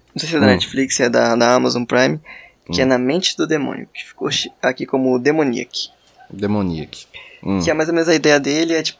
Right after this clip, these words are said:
Speaker 1: uma mulher que ela vai reencontrar a mãe dela, a mãe dela tá em coma, aí eles têm tipo um esquema dela poder entrar na mente dela, por simulação, sabe?
Speaker 2: Aham.
Speaker 1: Aí é tipo, a mulher mexendo num V R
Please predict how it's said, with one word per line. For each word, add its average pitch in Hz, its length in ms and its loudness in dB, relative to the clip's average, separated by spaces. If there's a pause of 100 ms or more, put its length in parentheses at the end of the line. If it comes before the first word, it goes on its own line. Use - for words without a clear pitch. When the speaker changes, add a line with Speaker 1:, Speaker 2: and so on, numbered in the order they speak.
Speaker 1:
uma 156 100 -2
mulher 151 500 -2
que - 100 -14
ela 135 200 0
vai 127 460 -2 (720)
reencontrar 143 400 2
a 131 40 4
mãe 127 120 2
dela, 143 220 6
a - 20 0
mãe 151 80 2
dela 139 140 6
tá 135 80 -2
em 135 40 -2
coma, 170 600 0
aí 135 140 2
eles 135 120 -4
têm 139 120 -4
tipo - 200 -2
um 165 60 0
esquema 160 540 0
dela 143 180 2
poder 139 200 0
entrar 135 140 0
na 127 120 2
mente 127 280 0
dela, - 400 -2
por 127 300 -6
simulação, 123 640 0 (160)
sabe? - 300 -2 (220)
Speaker 2:
Aham. 110 560 -2
Speaker 1:
Aí 120 140 4
é - 20 2
tipo, 139 960 2
a 123 100 2
mulher 139 280 2
mexendo 156 300 2
num 143 140 0
V 139 220 2
R 170 280 6